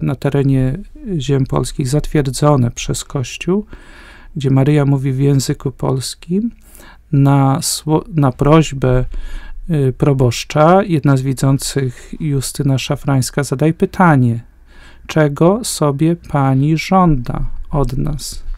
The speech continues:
I Maryja s-, wtedy mówi pierwsze słowa do nas, do każdego z nas: „Moim pragnieniem jest, abyście codziennie odmawiali różaniec”. W ciągu tych stu sześćdziesięciu objawień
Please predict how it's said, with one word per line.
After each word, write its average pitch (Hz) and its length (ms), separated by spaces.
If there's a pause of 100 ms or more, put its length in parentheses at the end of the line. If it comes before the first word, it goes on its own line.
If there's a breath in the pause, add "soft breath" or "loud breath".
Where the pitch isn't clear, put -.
I 151 40
Maryja 151 360
s-, 147 220 (100)
wtedy 151 300
mówi 139 220
pierwsze 202 340
słowa 139 480 (340)
do 185 180
nas, 143 240
do 208 100
każdego 175 440
z - 100
nas: 147 320 (720 soft breath)
„Moim 180 280
pragnieniem 135 800
jest, - 520 (140)
abyście 139 420
codziennie 143 500
odmawiali 131 560
różaniec”. 135 760 (640 loud breath)
W - 60
ciągu 196 340
tych 165 200
stu - 140
sześćdziesięciu 180 680
objawień 147 800